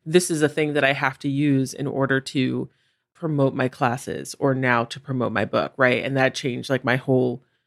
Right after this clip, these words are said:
relationship to the whole thing. But, um, but yeah, like, I, I definitely empathize a lot with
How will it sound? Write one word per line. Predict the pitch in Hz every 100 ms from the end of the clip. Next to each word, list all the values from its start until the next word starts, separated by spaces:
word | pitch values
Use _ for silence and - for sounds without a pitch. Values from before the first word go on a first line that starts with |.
| _ _
relationship | 175 214 220 151 143 139
to | -
the | 135
whole | 135 123
thing. | 123 117 131
But, | 139 139 -
um, | 156 135 131 127 135 _ _
but | 185
yeah, | 185 208 131
like, | 131 143 139 _ - - _
I, | 180 180 185 180 165 - _ _ _ _ _ _ _ -
I | 180
definitely | 202 208 208 170 - 143
empathize | 147 143 135 131 123 - -
a | 139
lot | 135 123 107 - _ _ _ _ -
with | 160 139 113 - -